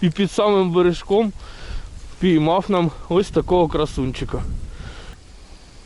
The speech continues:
На край губи так клюнув. Будемо випускати його. Хай живе. Ну, скажу, що окунь це таке, блін, ну,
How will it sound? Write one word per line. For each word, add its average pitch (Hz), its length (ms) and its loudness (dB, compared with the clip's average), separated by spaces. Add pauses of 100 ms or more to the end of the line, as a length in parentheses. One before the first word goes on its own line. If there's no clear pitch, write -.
(880)
На 143 180 0
край 165 300 2
губи 143 380 0
так 151 240 0
клюнув. 202 400 2 (1300)
Будемо 123 280 -4
випускати 147 600 -2
його. 226 260 4 (880)
Хай 123 200 -2
живе. 123 500 2 (1300)
Ну, 220 560 4 (400)
скажу, 196 480 4
що 254 200 2
окунь 233 440 4
це 247 440 4 (140)
таке, 233 560 2 (640)
блін, 196 760 2
ну, 185 240 2